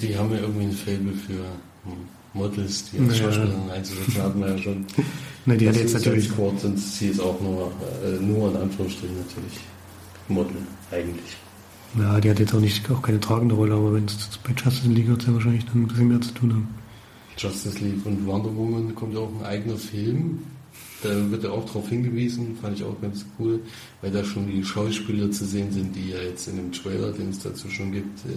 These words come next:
Speaker 1: die dann auch mitspielen. Also die Überschneidung zu den neuen Filmen fand ich gut gelöst, aber insgesamt für mich trotzdem eine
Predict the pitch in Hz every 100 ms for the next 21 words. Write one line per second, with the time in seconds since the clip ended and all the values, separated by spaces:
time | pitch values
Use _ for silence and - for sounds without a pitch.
0 | 92 - - - 95 92 - 117 - -
1 | 131 131 131 - - - - - 101 101
2 | 104 110 110 110 - 110 113 117 120 113
3 | - 107 104 101 104 110 113 - 107 104
4 | - 101 98 95 - 101 - 92 98 95
5 | - 90 87 87 95 - 95 92 90 87
6 | - - - - - - - - 95 87
7 | 107 101 - 90 90